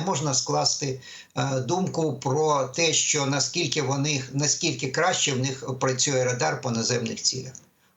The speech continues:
Але брали ми його з, ну, м,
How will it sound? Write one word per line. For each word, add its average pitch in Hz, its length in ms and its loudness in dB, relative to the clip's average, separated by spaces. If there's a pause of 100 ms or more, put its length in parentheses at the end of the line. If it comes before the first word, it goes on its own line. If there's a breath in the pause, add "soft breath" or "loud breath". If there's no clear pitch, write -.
Але 156 220 2
брали 202 440 2
ми 190 280 2
його 165 560 2
з, 160 380 2 (280 loud breath)
ну, 190 220 0 (360)
м, 131 640 2